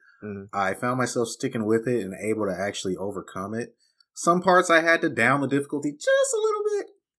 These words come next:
Speaker 1: Uh-huh.
Speaker 2: like on some second sister fights. But, uh, other than that, man, it was great. The world was great. I love Star Wars Galaxy and everything that they put into this. Cal is a great character.
Speaker 1: Mm.
Speaker 2: Uh,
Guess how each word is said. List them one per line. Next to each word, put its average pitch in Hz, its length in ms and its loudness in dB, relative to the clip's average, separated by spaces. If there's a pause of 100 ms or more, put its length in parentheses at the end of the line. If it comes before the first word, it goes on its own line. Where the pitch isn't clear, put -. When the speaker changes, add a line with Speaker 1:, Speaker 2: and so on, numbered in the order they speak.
(140)
Speaker 1:
Uh-huh. 104 140 0
Speaker 2:
like 113 220 2
on 127 180 -4
some 113 200 -6
second 151 300 0
sister 147 360 -2
fights. 139 440 -2
But, 101 420 0 (280)
uh, - 60 -2
other 180 340 2
than 147 140 0
that, 175 240 0
man, 160 240 -4
it 160 140 0
was 139 160 0
great. 139 360 4
The 120 80 0
world 127 320 2
was 123 160 -6
great. 120 460 0 (400)
I 107 120 -4
love 107 360 0
Star 113 340 0
Wars 110 280 0
Galaxy 90 640 -6
and 82 100 -10
everything 92 380 -6
that 90 120 -6
they 87 120 -8
put 95 200 -8
into 90 280 -8
this. 90 420 -8
Cal 101 360 0
is 92 100 -10
a 92 60 -6
great 98 280 -6
character. 92 720 -8 (320)
Speaker 1:
Mm. 101 180 -10
Speaker 2:
Uh, 90 260 -4